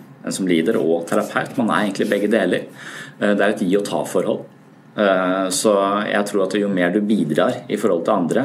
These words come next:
med dine egne opplevelser, jo mer får du også, eh, tilbake, eh, på deg selv. Så, så dette er ganske sånn, eh, jo mer du gir, jo mer får du.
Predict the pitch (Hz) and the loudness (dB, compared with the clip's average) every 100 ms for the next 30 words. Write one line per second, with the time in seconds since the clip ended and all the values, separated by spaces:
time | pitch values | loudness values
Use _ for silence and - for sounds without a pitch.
0 | 123 104 98 101 85 95 95 85 82 139 | 0 0 2 2 0 -2 0 0 2 0
1 | 127 98 87 85 90 85 - 82 - - | 0 0 -2 0 0 -2 -2 -4 -6 -16
2 | - 87 85 - 92 87 - 90 85 - | -2 0 0 -2 -2 0 0 -2 -4 -4
3 | - 82 85 - 87 82 82 - 98 90 | -2 -2 -2 -2 -2 0 -4 -2 0 0
4 | - - - - 104 - 110 107 80 104 | -2 -12 -12 -2 -2 2 2 2 0 0
5 | 95 87 87 87 85 85 85 - - - | 0 0 0 0 0 -2 -6 -14 -20 -20
6 | - - 95 92 101 110 123 92 85 - | -10 -4 0 0 2 0 2 2 0 -2
7 | 76 73 | -4 -2